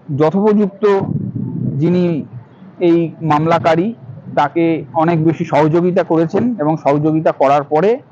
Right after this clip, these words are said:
এই হাইকোর্ট পর্যন্ত উনি নিয়ে এসেছেন এবং তারপরে মামলাটা আমাকে দেওয়া হয়েছে। আমি আমার মতো যতটুকু আমার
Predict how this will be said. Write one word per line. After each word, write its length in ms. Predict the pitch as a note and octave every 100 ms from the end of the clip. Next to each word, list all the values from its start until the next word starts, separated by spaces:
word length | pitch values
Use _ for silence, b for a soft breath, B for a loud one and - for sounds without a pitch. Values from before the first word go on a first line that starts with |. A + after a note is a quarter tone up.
| - - - - -
এই 360 | D#3+ D#3 D3+ - -
হাইকোর্ট 560 | - D#3 E3+ G#3+ D3
পর্যন্ত 460 | F3+ F3 F3+ F3 E3+ E3+ D#3
উনি 400 | D#3+ D#3+ D#3+ D3+ - - - C#3+
নিয়ে 300 | D3 F3 E3+
এসেছেন 520 | F3+ F3 G#3+ C4 D4+ - - -
এবং 200 | C#3+ D#3 D3+
তারপরে 440 | C#3+ D3+ E3 F3+
মামলাটা 600 | F3 D3 D3 D3+ F3 G3+ - - - - - - -
আমাকে 360 | - C#3+ D3 D3+
দেওয়া 260 | C3 D3
হয়েছে। 440 | D#3 F3 F3 A3+ C4 -
আমি 220 | B2+ C#3 D#3+
আমার 260 | C#3 D3
মতো 420 | D3 C#3+ F3+ A3 - - - - - - - - C#3
যতটুকু 500 | C3+ E3 E3 E3 E3+
আমার 260 | C#3+ C#3+